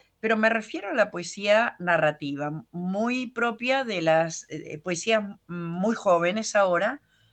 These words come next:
muy lindas, hay cosas hermosas que surgen. Eh, pero a mí me parece que cualquier exceso es malo, cualquier exceso es malo. Entonces,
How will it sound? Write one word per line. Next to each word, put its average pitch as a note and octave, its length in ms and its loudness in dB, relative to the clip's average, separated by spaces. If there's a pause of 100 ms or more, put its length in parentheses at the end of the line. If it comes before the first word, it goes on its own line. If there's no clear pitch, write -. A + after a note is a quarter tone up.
(120)
muy D3+ 200 -6
lindas, G#3+ 560 0
hay D3+ 100 -2
cosas E3+ 380 -8
hermosas F#3 480 -4
que E3+ 120 -14
surgen. E3+ 540 -8 (960)
Eh, A3+ 600 2 (760)
pero B3+ 180 2
a C4+ 40 2
mí D4+ 140 -2
me D#4 140 0
parece D#4 680 0 (460)
que G3 200 -8
cualquier G3 500 4
exceso B3 840 -2
es E3+ 160 -4
malo, D3 440 -2 (240)
cualquier F3 420 0
exceso A3+ 400 -4
es G3+ 80 -2
malo. D#3+ 240 0
Entonces, A#3 500 -8